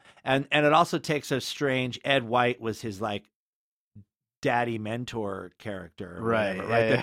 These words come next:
Speaker 2: yeah.
Speaker 1: big brother mentor.
Speaker 2: Yeah.
Speaker 1: Char-, uh, a-, and again, if you take a look at the entire program, which is what From the Earth to the Moon did,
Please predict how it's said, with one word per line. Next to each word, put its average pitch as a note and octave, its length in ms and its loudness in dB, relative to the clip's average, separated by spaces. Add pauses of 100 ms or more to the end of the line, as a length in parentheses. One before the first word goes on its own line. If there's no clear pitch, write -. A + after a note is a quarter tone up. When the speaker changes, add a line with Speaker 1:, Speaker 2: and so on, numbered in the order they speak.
Speaker 2:
yeah. D3 60 6
Speaker 1:
big B2 100 -10
brother C3 340 8
mentor. A#2 640 -2 (100)
Speaker 2:
Yeah. F2+ 280 -6
Speaker 1:
Char-, D#3+ 300 0
uh, C#3+ 200 8
a-, D3 220 4
and C#3 380 2 (440)
again, C#3+ 600 4 (560)
if C3 180 -4
you C3+ 60 -2
take D3 220 -2
a C#3+ 60 2
look C3+ 180 0
at A2+ 60 -8
the A#2 140 -10
entire A2+ 320 -4
program, C3 560 -4
which G#2 180 -10
is G2+ 140 -16
what G2 140 -14
From G#2+ 160 -10
the G2+ 120 -10
Earth G2 160 -12
to - 80 -16
the F#2 80 -14
Moon F2+ 300 -10
did, G2 480 -8